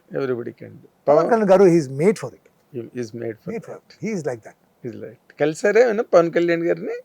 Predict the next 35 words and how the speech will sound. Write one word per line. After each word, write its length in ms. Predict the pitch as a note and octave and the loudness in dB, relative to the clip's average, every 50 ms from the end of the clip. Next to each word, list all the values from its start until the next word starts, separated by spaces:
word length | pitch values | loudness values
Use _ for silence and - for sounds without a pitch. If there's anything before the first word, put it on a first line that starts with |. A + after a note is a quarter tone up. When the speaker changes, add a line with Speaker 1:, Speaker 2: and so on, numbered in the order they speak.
| _ - - | _ -8 -6
Speaker 2:
Uh, 140 | F#3+ F#3 F3+ | -6 -6 -6
long 320 | E3 D#3 F3 G#3+ B3+ C#4 | -4 -4 -2 -2 0 2
back 200 | A3+ F3+ D#3 B2+ | 4 4 4 2
before, 320 | A#2 A2+ - - _ - | 0 -14 -16 -18 _ -20
అంటే 200 | - - - A#2+ | -20 -18 -16 -16
when 120 | A#2+ A2+ B2+ | -14 -10 -4
he 100 | C#3+ D3 | -2 -2
was 100 | C#3+ C#3 | 0 0
an 80 | B2+ C#3 | -2 -4
actor, 180 | D#3 - - C#3+ | -4 -4 -4 -4
not 140 | D3+ E3+ E3 | -2 -2 0
as 100 | D3 C#3 | -2 -4
a 60 | C3 - | -6 -8
politician. 340 | B2+ C3+ B2+ - A#2 - G#3 _ _ _ | -12 -12 -12 -12 -16 -16 -16 _ _ _
Speaker 1:
Not 120 | C3 B2 A2+ | -10 -10 -10
as 160 | - A2 - | -12 -20 -20
Speaker 2:
As 80 | A#2+ B2 | -20 -18
an 120 | A2+ A#2 C#3 | -12 -12 -14
actor, 200 | D#3 _ - B3 | -12 _ -4 0
I, 220 | A3 F3+ C#3 B2 A#2+ | 0 0 -2 -2 -6
I 1080 | G#2 G2 F2+ F2 _ _ _ _ _ _ _ _ _ _ _ _ _ _ A2+ A2 A#2 | -12 -16 -18 -20 _ _ _ _ _ _ _ _ _ _ _ _ _ _ _ -6 -6
met 40 | A2+ | -6
Speaker 1:
Okay. 160 | A2+ - B2+ | -6 -8 -18
Speaker 2:
him 60 | A#2 | -18
many 120 | A#2 A#2 | -18 -20
times. 400 | A2+ G#2+ - - _ _ _ _ _ _ _ _ _ _ _ _ _ _ _ _ _ _ - | -20 _ -20 -20 _ _ _ _ _ _ _ _ _ _ _ _ _ _ _ _ _ _ -6
Speaker 1:
Very 180 | A#2 B2+ D3+ D3+ | -4 -4 -4 -4
nice, 460 | C#3+ C#3 C3+ C3+ B2+ - - - - _ - | -4 -6 -6 -6 -8 -10 -16 -20 -20 _ -4
very 180 | B2+ C#3+ D#3 D#3+ | -2 -2 0 0
nice. 360 | D#3+ D3+ C#3+ B2+ - - _ _ - _ _ _ - | 0 -2 -2 -4 -8 -14 _ _ -20 _ _ _ -8
పృథ్వీ 280 | E3+ D#3 D3+ F3 F#3 | -6 -2 0 2 6
గారు, 420 | F3+ F3+ E3 F3 E3+ D#3+ D#3+ E3+ D#3+ | 8 8 8 6 2 2 0 -2 0
we 280 | D3 D#3+ F3 E3+ E3+ E3+ | 0 2 2 2 2 0
wish 280 | D3+ D3+ - - - | -2 -4 -6 -2 2
you 280 | G3+ F#3+ F#3+ F#3 F3 D#3+ | 6 6 6 6 4 0